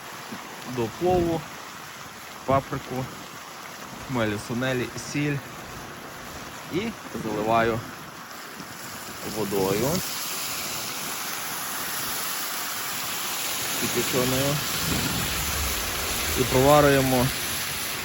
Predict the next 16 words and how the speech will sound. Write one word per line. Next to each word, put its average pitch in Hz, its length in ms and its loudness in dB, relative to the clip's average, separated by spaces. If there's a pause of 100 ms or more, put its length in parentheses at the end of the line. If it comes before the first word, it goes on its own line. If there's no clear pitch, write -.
(280)
усе 120 260 2 (100)
це 214 220 6 (540)
ще 190 160 2 (2750)
сорок 127 380 0 (180)
хвилин. 92 280 -4 (1300)
Щоб 143 200 0
був 127 200 2
смачний 120 380 2
плов, 180 380 4 (120)
до 107 160 2
киплячого 113 500 0
м'яса 143 360 -2 (360)
даємо 123 520 4 (1040)
пів 120 200 0
кілограма 101 580 0 (680)
солодкого 104 600 -6